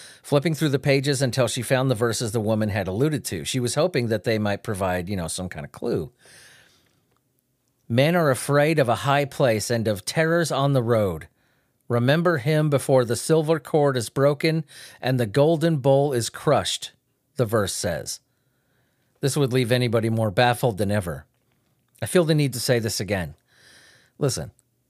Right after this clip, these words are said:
"Men are afraid of a high place and of terrors on the road. Remember him before the silver cord is broken and the golden bowl is crushed."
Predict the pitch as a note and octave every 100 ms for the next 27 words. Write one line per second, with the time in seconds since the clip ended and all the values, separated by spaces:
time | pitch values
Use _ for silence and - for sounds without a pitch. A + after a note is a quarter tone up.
0 | _ _ _ C3+ C#3+ F#3 D#3+ A#2 - C3+
1 | C#3 C#3+ A2+ - B2 B2+ C#3+ - C#3+ C3
2 | C3 C3 A2 G2 - - D3 D3+ D#3 -
3 | B2 B2 C3+ A#2 A2 A2 F2+ D2 - _
4 | _ _ _ _ B2 A2 C3+ E3 F3 A#2
5 | D#3+ D#3+ C3+ - C#3+ C3+ A#2 G#2+ - D#3+
6 | D3+ D#3+ D3+ - D3 C3+ A#2+ G2+ C3+ C#3+
7 | C3+ D#3 C#3+ A2+ G#2+ F#2+ C3 B2+ C#3 C#3
8 | A#2+ A2 G#2+ G#2 F#2+ F2 - - A#1 -
9 | - -